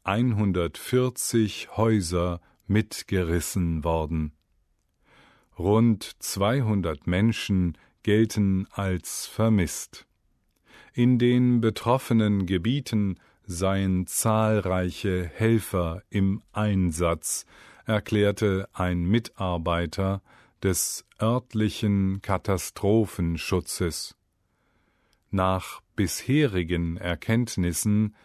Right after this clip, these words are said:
seien mindestens drei Bewohner ums Leben gekommen.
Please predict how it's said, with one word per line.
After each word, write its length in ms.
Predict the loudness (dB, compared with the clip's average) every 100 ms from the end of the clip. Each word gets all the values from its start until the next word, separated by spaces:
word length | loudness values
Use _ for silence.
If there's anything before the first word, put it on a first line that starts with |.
| _ _ _ _
seien 480 | -4 -2 0 -2 0
mindestens 1040 | 2 2 2 0 -2 -2 -2 -2 -6 -12 _ _ _ -8
drei 500 | -2 2 2 2 0
Bewohner 880 | 0 -2 2 2 2 2 0 -2 -4 _ _ 0
ums 320 | 2 2 -2
Leben 600 | 2 2 2 0 -2 -4
gekommen. 540 | -4 -6 -4 -4 -4